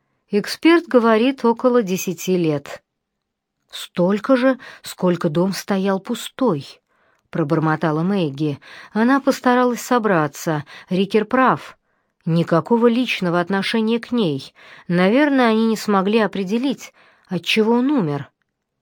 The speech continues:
«Застрелен», просто ответил Рикер.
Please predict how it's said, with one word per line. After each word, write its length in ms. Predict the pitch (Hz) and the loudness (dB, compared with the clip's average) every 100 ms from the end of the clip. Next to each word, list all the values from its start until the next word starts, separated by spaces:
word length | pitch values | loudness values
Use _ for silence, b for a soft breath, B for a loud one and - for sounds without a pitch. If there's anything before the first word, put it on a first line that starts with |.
| _ _ _ _ - | _ _ _ _ -10
«Застрелен», 960 | 196 269 269 - 240 226 143 143 135 127 _ _ _ _ _ _ _ - | 0 0 0 -4 0 2 2 -4 -6 -12 _ _ _ _ _ _ _ -6
просто 500 | 170 165 - - 165 | -2 -2 -4 -2 -2
ответил 480 | 165 170 160 175 | 0 -2 -2 -2
Рикер. 580 | 170 208 180 165 151 139 | -2 -2 -4 -4 -4 -6